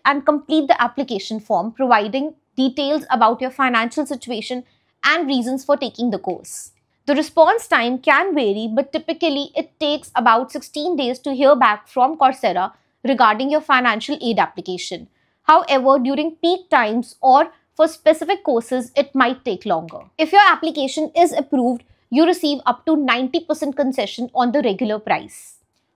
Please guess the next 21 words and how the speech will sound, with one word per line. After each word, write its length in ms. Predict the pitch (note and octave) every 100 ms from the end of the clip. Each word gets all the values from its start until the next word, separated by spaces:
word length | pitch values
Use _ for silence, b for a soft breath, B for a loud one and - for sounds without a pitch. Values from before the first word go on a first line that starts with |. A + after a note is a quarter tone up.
| -
Plus, 340 | C#4+ C4 G#4 -
you'll 240 | A#3+ D4
get 180 | B3 D4 -
access 380 | C4+ - D#4+ D#4+
to 120 | E4+
the 120 | F#4+
full 400 | F#4 - G#4 A4
course, 380 | - B3+ B3+ -
including 760 | C#4+ C4+ C4 A#3+ A#3 C4 C#4 b b G3+
graded 400 | G3 C#4 C4 F4
assignments, 600 | F4+ D4+ A3 A3+ B3+ C4 -
and 300 | A3+ B3+ D#4+ _
you 100 | A#3+
also 360 | C4+ C4 B3+ F4+
get 160 | D4 C4
a 60 |
certificate 640 | B3+ A#3+ A3+ C4 A3 A3+ G#3
that 160 | A3
you 80 | A#3
can 200 | A3 A#3+
add 300 | - F#3+ A3